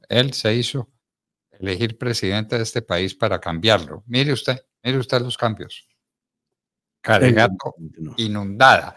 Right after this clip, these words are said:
Speaker 1: Todas esas zonas inundadas. La pobreza de la gente infinita. La gente con hambre. Caregato.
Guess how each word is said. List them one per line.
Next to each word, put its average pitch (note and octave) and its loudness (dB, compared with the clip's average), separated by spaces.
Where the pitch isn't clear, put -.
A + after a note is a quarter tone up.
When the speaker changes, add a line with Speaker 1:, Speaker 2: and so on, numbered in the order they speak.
Speaker 1:
Todas D#3+ 4
esas C3+ -4
zonas B2+ 0
inundadas. G2+ 2
La F#2+ 0
pobreza A2+ -2
de F#2+ -8
la E2+ -10
gente G#2 -6
infinita. G#2+ -8
La F#2 -4
gente A2+ -2
con A2+ 2
hambre. G2+ 2
Caregato. E2 -10